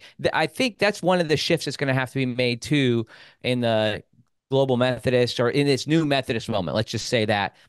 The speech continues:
as people are no longer just being assigned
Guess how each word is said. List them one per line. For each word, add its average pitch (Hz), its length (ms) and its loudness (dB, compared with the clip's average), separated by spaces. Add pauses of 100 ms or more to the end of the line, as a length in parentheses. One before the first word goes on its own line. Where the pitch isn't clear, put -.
(120)
as 117 360 0 (240)
people 143 260 2
are 120 400 2 (240)
no 147 220 0
longer 139 640 0
just 107 360 -8
being 120 180 0
assigned 117 520 0